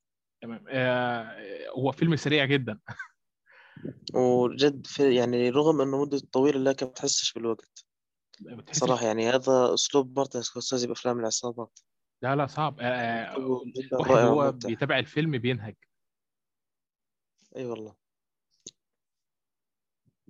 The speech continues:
Speaker 1: تمام. آه، أول حاجة، آه، أنت عايزك تدي رأيك العام في الفيلم، وبعد كده نبدأ نتكلم عن كل حاجة لوحدها. خد وقتك.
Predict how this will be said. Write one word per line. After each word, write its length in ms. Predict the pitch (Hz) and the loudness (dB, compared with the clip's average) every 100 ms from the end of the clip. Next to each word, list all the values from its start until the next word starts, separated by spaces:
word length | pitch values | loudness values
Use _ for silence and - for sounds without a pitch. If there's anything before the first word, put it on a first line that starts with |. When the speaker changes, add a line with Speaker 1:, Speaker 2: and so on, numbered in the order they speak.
| - _ _ _ - - - | -20 _ _ _ -20 -20 -8
Speaker 1:
تمام. 300 | 123 113 - _ - | -6 -6 -10 _ -4
آه، 420 | 127 123 123 120 | -2 2 2 2
أول 280 | - 170 160 | 2 2 2
حاجة، 440 | 175 185 202 202 | 0 0 2 0
آه، 480 | 202 170 147 131 139 | -4 -8 -6 -4 -4
أنت 200 | 135 - 131 127 123 127 135 _ _ _ _ - - | -6 -2 0 2 0 -4 -10 _ _ _ _ -12 -2
عايزك 360 | 127 131 123 | 0 0 -2
تدي 280 | - 135 131 | -2 -2 2
رأيك 320 | 131 139 123 - 123 | 2 2 -2 -6 -6
العام 320 | 110 123 139 | -2 -2 -4
في 80 | - | -8
الفيلم، 360 | 120 160 196 | -4 -2 0
وبعد 280 | 185 147 147 | 0 -2 -2
كده 220 | 147 165 | -4 -2
نبدأ 300 | 160 156 143 - | -2 -4 -8 -8
نتكلم 340 | 135 - 156 143 | -10 -4 -2 -2
عن 60 | 123 | -6
كل 220 | - 131 | -6 -6
حاجة 180 | 131 131 | -4 -4
لوحدها. 420 | 117 123 117 131 - _ _ _ _ _ _ _ _ | -4 -6 -8 -10 -14 _ _ _ _ _ _ _ _
خد 160 | 139 | -6
وقتك. 260 | 117 - _ | -6 -10 _